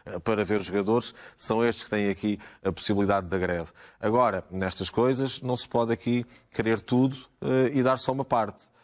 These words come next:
Eh, e se os jogadores pensam em organizar uma greve, se calhar têm de pensar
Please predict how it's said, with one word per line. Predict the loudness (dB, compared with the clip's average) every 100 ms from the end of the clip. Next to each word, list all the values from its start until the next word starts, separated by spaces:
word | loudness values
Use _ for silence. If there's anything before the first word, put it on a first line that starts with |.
| _
Eh, | 0 2 4 2 0
e |
se | -2 0
os | 0
jogadores | 2 2 0
pensam | 0 0 0 0
em |
organizar | 0 -2 -2 -2
uma | -2
greve, | 0 0 -2
se | -2
calhar | -2 0
têm | -2 -4
de | -2
pensar | -2 0 2 2